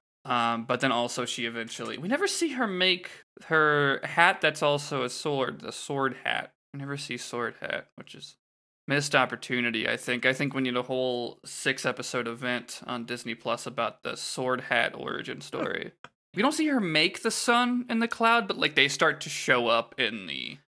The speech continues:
Speaker 1: flashback story.
Speaker 2: Yeah, I mean, we did see, I remember we did see Mother Carmel make the sun.
Speaker 1: A sun. I
Speaker 2: A
Speaker 1: think this is a
Speaker 2: sun.
Speaker 1: different one.
Speaker 2: It is, and I think that that's just supposed to be our, like, a wink of, "Oh, that's how she knows."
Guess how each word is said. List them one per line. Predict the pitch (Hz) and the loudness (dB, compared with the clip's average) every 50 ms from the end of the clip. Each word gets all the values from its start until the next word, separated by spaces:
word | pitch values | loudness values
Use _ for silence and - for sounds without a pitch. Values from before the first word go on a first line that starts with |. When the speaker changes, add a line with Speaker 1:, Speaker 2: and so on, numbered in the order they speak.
| _ _ | _ _
Speaker 1:
flashback | - - 135 123 - - - - - - - - | -4 -2 0 0 0 0 0 0 0 0 0 -4
story. | - - - - - - - - | -6 -6 -6 -6 -6 -6 -6 -6
Speaker 2:
Yeah, | 175 165 165 151 143 139 135 135 - | -4 -2 0 0 0 0 -2 0 2
I | - 170 | 4 4
mean, | 190 214 214 208 196 | 4 4 4 2 2
we | 202 | 2
did | 185 - 254 349 | 2 2 0 -2
see, | - - - 233 214 202 190 165 | -2 -2 0 0 2 2 2 4
I | 165 | 4
remember | 165 175 175 175 180 175 156 147 | 4 4 4 2 -2 -2 -2 -4
we | 151 151 | -4 -2
did | 170 196 196 | -2 -2 -2
see | - 277 190 | -2 -4 -2
Mother | 160 156 160 156 160 143 | 0 0 2 2 2 0
Carmel | 131 - 143 139 135 127 135 131 123 | 0 2 4 4 4 4 2 0 0
make | 123 117 117 120 139 135 - - - - - _ _ _ _ | 2 4 6 6 6 4 0 -8 -12 -12 -14 _ _ _ _
the | - 156 180 180 | -4 -2 -2 0
sun. | - - - 202 202 202 202 196 | 0 2 4 4 4 6 6 6
Speaker 1:
A | 170 175 170 | 6 6 6
sun. | 147 - - 143 117 113 113 104 92 123 - _ _ | 4 2 2 2 2 2 0 -6 -10 -14 -16 _ _
I | 190 | 4
Speaker 2:
A | 185 185 | 6 6
Speaker 1:
think | - 269 262 | 6 6 6
this | |
is | 202 185 190 | 6 4 4
a | 190 | 4
Speaker 2:
sun. | 247 208 | 2 0
Speaker 1:
different | 190 277 269 277 311 233 143 | -2 -2 -2 0 -2 -2 0
one. | 127 113 113 113 - - 147 - _ _ _ | -2 -2 -2 -4 -6 -8 -14 -18 _ _ _
Speaker 2:
It | - 185 180 175 | 4 4 6 6
is, | 196 226 240 220 220 | 6 6 4 2 4
and | 214 | 4
I | 208 185 | 4 4
think | - - 294 370 349 - | 4 4 0 -2 4 4
that | 294 233 160 | 4 4 6
that's | 165 180 175 - | 6 4 4 4
just | 208 190 - | 2 0 2
supposed | - 175 165 151 - - | 4 4 4 4 2 2
to | |
be | 151 127 | 2 4
our, | 127 127 143 | 6 6 6
like, | 147 151 147 143 | 6 6 4 4
a | 143 | 2
wink | 135 139 151 156 160 151 - | 2 2 2 2 2 2 0
of, | 135 117 - - - | 0 0 0 -2 2
"Oh, | 160 175 185 190 175 160 143 127 | 4 6 6 6 6 6 4 4
that's | 131 139 139 143 139 - | 2 2 0 0 0 2
how | 147 127 123 | 2 2 2
she | 120 - - 135 123 | 2 2 0 0 0
knows." | 123 123 120 131 127 - - - | 2 2 2 2 0 -2 -4 -6